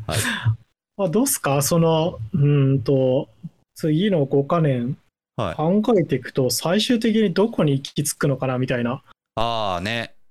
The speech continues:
Speaker 1: だからまあ、
Speaker 2: まとめて。
Speaker 1: これな-、何の戦略かっていうのがあると思うんだけど、
Speaker 2: うん。
Speaker 1: その、結局目標としては、その、宗教と同じでさ、
Speaker 2: うん。
Speaker 1: 結局その競技人口って話じゃない？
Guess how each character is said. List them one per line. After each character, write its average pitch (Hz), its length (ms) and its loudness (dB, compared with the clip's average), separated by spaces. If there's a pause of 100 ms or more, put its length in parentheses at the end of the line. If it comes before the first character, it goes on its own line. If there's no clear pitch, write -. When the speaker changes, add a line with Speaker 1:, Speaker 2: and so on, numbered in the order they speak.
Speaker 1:
だ 123 120 -4
か 101 80 -2
ら 95 40 -4
ま 98 120 0 (100)
あ、 87 40 -2 (100)
Speaker 2:
ま - 60 -4
と - 100 -8
め - 20 -2
て。 - 80 -14 (400)
Speaker 1:
こ 147 100 -4
れ 139 80 0
な-、 123 220 -2
何 147 320 -4
の 440 100 -2
戦 285 240 -6
略 220 200 -6
か 190 100 -4
っ 185 100 -8
て - 120 -4
い 101 60 0
う - 20 -2
の 87 80 -4
が 80 160 -2
あ 85 40 -2
る 80 120 -8
と 80 100 -8
思 80 160 -4
う - 20 -4
ん 78 40 -6
だ 76 100 -8
け 78 80 -6
ど、 73 560 -6 (840)
Speaker 2:
う 135 80 -14
ん。 120 400 -12 (220)
Speaker 1:
そ 101 100 -8
の、 87 360 -4
結 202 180 -8
局 - 380 -6
目 120 280 -4
標 196 220 -4
と 196 160 -6
し - 100 -8
て 214 120 -8
は、 78 240 -4
そ 87 160 -6
の、 78 360 -6 (920)
宗 254 320 -6
教 92 240 -4
と 82 180 -4
同 95 140 -4
じ 87 100 -8
で 87 100 -4
さ、 82 280 -8 (1080)
Speaker 2:
う 143 60 -2
ん。 117 260 -2 (120)
Speaker 1:
結 117 140 -4
局 - 160 -6
そ - 80 -8
の 143 80 -4
競 190 320 -2
技 175 120 -6
人 180 220 -6
口 101 140 -6
っ 85 60 -6
て - 180 -12
話 82 280 -6
じ 76 60 -6
ゃ 71 40 -4
な 82 100 -4
い？ 175 80 -10